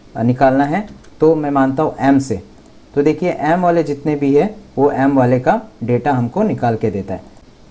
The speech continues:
तो हम फिर से यहाँ पे जाते हैं, इसके ऊपर click करते हैं, फिर text filter के ऊपर जाते हैं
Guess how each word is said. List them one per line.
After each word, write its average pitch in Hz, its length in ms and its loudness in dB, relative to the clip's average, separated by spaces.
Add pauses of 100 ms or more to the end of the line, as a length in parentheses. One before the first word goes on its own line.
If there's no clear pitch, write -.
(240)
तो 139 360 4 (100)
हम 131 200 0
फिर 160 200 -2
से 180 140 0
यहाँ 170 360 2
पे 175 100 2
जाते 160 320 0
हैं, 185 220 2
इसके 135 240 -4
ऊपर 139 200 -4
click 147 280 -6
करते 147 260 -2
हैं, 151 80 -2
फिर 123 440 -2
text 135 260 -4
filter 143 300 -2
के 151 120 -2
ऊपर 147 240 -2
जाते 139 280 0
हैं 208 220 -4